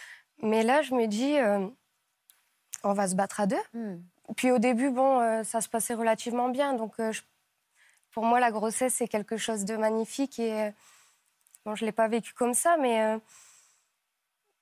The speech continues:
Speaker 1: après, ça a été des, des soucis de santé qui, qui ont entaché un peu tout ça. Donc, euh, puis ça nous a rapprochés et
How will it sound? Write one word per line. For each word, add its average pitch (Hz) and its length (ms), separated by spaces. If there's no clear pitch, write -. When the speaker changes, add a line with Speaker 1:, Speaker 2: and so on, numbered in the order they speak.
Speaker 1:
après, 262 300
ça 240 140
a - 40
été 220 200
des, 220 300
des 208 640
soucis 202 360
de - 40
santé 226 360
qui, 214 300
qui 214 420
ont 208 180
entaché 214 380
un 226 100
peu 226 120
tout - 120
ça. 285 180
Donc, 233 260
euh, 226 180
puis 226 220
ça 226 140
nous 233 200
a 233 60
rapprochés 226 1040
et 226 120